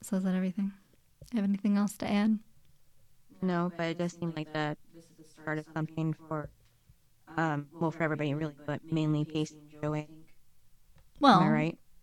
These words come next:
Speaker 1: well, yeah, but also Henry and Jen.
Speaker 2: Yeah, them too. I'm just saying 'cause I know Pacey and,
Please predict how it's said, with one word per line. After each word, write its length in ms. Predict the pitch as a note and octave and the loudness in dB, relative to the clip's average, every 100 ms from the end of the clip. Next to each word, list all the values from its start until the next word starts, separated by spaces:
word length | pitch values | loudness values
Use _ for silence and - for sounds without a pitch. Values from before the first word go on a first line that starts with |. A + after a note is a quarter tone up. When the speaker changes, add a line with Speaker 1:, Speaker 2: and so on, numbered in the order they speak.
| - | -2
Speaker 1:
well, 260 | A3+ E3 A3+ | 2 2 2
yeah, 300 | B3+ A#3 F#3 | 2 2 0
but 220 | A#3 A3+ | 0 2
also 220 | G#3 A#3+ | 2 -2
Henry 380 | A3 F#3+ F3+ F3+ | 0 2 2 4
and 120 | F3 | 4
Jen. 260 | A#3 G#3 E3+ - _ - - - - | 6 4 2 -8 _ -20 -20 -20 -14
Speaker 2:
Yeah, 220 | G3 F#3 | 2 4
them 200 | F3 D#3+ | 6 2
too. 160 | D#3+ C#3+ | 0 0
I'm 120 | D#3 | 0
just 140 | D#3 | 0
saying 160 | D#3 D3+ | 0 0
'cause 120 | D#3 | 2
I 40 | |
know 280 | D#3 D3 C#3+ - D#3 | 2 2 -2 -6 -6
Pacey 320 | D3+ - - | -6 -4 -4
and, 220 | C#3+ C#3+ | -2 -2